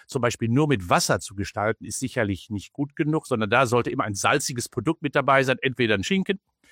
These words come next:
äh, beispielsweise kann man ja nehmen, Brotzeit auf der Alm irgendwo oder eben eine kleine Dose, wo ein isotonisches Getränk drin ist. Ne, das ist an sich ganz gut. Und, das hat Gerd ja schon mal gesagt, auch Magnesium ist so ein bisschen ja auch, ähm, ein Mineral, was wir im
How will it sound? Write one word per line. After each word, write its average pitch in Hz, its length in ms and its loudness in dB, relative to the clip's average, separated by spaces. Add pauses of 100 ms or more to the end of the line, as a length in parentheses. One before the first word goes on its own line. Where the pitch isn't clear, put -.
(400)
äh, 143 160 4
beispielsweise 127 520 2
kann 143 160 0
man 135 100 4
ja 120 100 4
nehmen, 135 240 4
Brotzeit 135 500 2
auf - 120 -4
der - 120 2
Alm 156 240 4
irgendwo 135 400 0
oder 165 320 4
eben 131 200 2
eine 117 120 2
kleine 117 260 2
Dose, 113 320 0 (320)
wo 117 200 0
ein 113 40 -2
isotonisches 107 560 -4
Getränk - 380 -10
drin - 220 -16
ist. - 180 -12
Ne, 117 140 2
das 120 180 0
ist 120 120 -4
an 107 80 -2
sich 104 140 -8
ganz 101 160 -6
gut. 170 120 -6
Und, 262 240 4 (480)
das 139 240 -2
hat 131 200 0
Gerd 131 220 2
ja 147 80 0
schon 143 160 -4
mal 139 100 2
gesagt, 120 400 0
auch 135 200 0
Magnesium 143 580 2
ist - 120 -2
so 156 80 2
ein 127 60 -4
bisschen 220 400 0
ja 175 200 2
auch, 156 180 0 (520)
ähm, 139 360 4
ein 139 160 2
Mineral, 135 800 4
was 131 300 0
wir 127 80 -4
im 131 100 -2